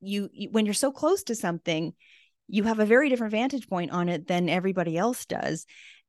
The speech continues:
And regardless, the way I teach it is probably different than how everybody else teaches it. And we all have our own areas of expertise. I don't know anybody else who specializes in teaching people how to get organized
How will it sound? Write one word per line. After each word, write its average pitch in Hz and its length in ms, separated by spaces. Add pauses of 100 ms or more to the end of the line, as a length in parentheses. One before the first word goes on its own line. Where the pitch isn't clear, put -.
And 277 200
regardless, 247 800
the 202 160
way 226 160
I 208 140
teach 226 240
it 233 80
is 226 120
probably 226 420
different 214 500
than 160 300
how 160 240
everybody 165 360
else 156 160
teaches - 360
it. 151 120
And 170 80
we 175 80
all 190 160
have 190 140
our 170 180
own 175 140
areas 165 340
of 170 80
expertise. 175 640 (100)
I 190 140
don't 208 220
know 190 240
anybody 185 600
else 156 280 (460)
who 185 160
specializes 170 720
in 170 80
teaching 156 300
people 151 260
how 151 180
to 151 60
get 156 140 (100)
organized 175 800